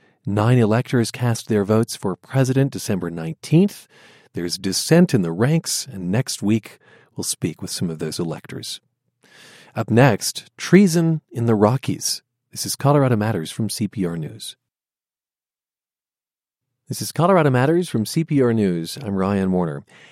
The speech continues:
During World War Two, hundreds of thousands of prisoners of war, German, Italian, and Japanese, were held in the United States. That's right, P O W camps were in Americans' backyards.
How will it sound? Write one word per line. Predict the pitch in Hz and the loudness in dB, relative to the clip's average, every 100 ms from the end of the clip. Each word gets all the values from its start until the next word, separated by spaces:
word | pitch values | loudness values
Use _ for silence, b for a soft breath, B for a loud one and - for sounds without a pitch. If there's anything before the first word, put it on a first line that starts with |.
| B - | B 2
During | 147 151 131 | 4 4 4
World | 202 262 | 4 4
War | 214 160 | 2 2
Two, | 135 - 120 90 98 | 0 0 2 2 0
hundreds | 123 156 185 208 208 151 | -4 0 2 2 -2 -2
of | 104 | -6
thousands | - 139 131 139 139 120 | -4 -2 0 0 -2 -2
of | 101 _ | -4 _
prisoners | - 151 135 113 104 | -2 0 2 0 -2
of | 87 | -4
war, | 92 98 69 58 117 110 | 0 0 0 -6 -14 -6
German, | 104 113 110 104 | 0 2 2 0
Italian, | 85 - 113 104 104 101 | -4 -6 -4 -2 0 0
and | 87 | -2
Japanese, | 98 95 92 92 90 78 85 - | -4 -4 -4 -4 -4 -6 -8 -6
were | 107 | -6
held | - 143 135 120 - | -4 0 0 0 0
in | 160 185 | 4 4
the | 175 | 4
United | 147 135 131 104 | 2 0 -2 -4
States. | - - 135 85 - - B B B B B B | -4 -2 -2 -4 -10 -10 B B B B B B
That's | 95 - | -8 2
right, | 175 98 - - _ | 2 2 -4 -20 _
P | 151 165 | 0 2
O | |
W | 156 123 120 117 | 4 2 2 0
camps | 123 117 104 - | 0 -2 -2 -6
were | 101 | -6
in | 135 127 | -2 0
Americans' | 113 110 107 101 107 - | 2 2 0 -2 -6 -6
backyards. | - 90 - 87 80 76 - - - | -8 -8 -8 -8 -6 -8 -10 -12 -12